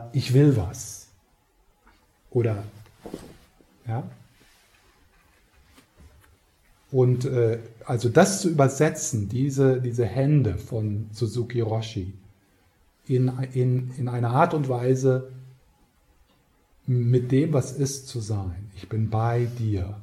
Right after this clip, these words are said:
Also ich bin bei mir. Ich bin bereit, alles anzufassen. Und das ist für mich so, ähm, das ist etwas für mich, was, was, wo, wo ich merke, wow, da tut sich was.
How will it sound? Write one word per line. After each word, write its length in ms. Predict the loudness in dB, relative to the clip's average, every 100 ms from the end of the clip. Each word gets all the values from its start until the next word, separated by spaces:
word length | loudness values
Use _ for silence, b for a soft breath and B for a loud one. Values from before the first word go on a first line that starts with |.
| -16
Also 240 | -10 -8 -8
ich 160 | -8 0
bin 160 | 2
bei 260 | 4 2 4
mir. 540 | 2 2 0 0 -4 -10
Ich 140 | -14 -4
bin 160 | -2
bereit, 440 | 0 0 0 -2 -2
alles 320 | -6 -6 -8
anzufassen. 800 | -8 -10 -12 -16 -18 -18 -20 -20 _ _ _ b b b b b _ _ _ _ _ _ _ -20 -10
Und 200 | -4 0
das 200 | 0 0
ist 140 | -4 -2
für 140 | 0
mich 280 | 2 0 -2
so, 580 | 0 2 2 0 -6 -8
ähm, 540 | -6 -4 -4 -6 -12 -18 _ _ _ _ b b b b _ _ _
das 200 | -2 -2
ist 120 | -2
etwas 380 | -4 -2 0 -2
für 180 | -2 -2
mich, 560 | 0 -2 -4 -10 -18 _ _ _ -20 -12
was, 560 | -6 -4 -6 -14 -18 -20 _
was, 400 | -6 -6 -6 -10
wo, 140 | -8 -8 -14 -20 B B B B B
wo 180 | -2 0
ich 120 | 2
merke, 420 | 0 0 -2 -2 -2
wow, 200 | -4 -4
da 120 | -4
tut 240 | -4 -8
sich 300 | -8 -16 -18
was. 380 | -20 -20 -20 -20